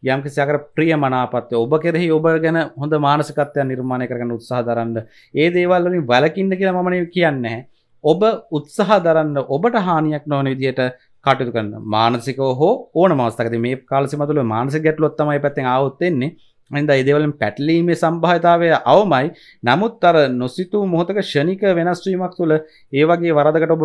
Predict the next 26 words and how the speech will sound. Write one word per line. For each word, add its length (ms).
පෙළඹෙන්න 340
ඉඩකඩ 340
පවතින 320
නිසාවෙන් 420
මම 200
මේ 100
දේ 160
කිව්වේ. 400
ඒ 140
හැර 220
මේ 180
කාල 220
පරිච්ඡේදය 380
පෞල් 180
ජීවිතය 320
තුළ 160
සාමාන්‍ය 480
පරිදි 200
යනවා. 160
හැබැයි 280
දරුදු 240
දරියන්ගේ 420
රැක් 140
කටයුතු 320
තුළ 160
නම් 200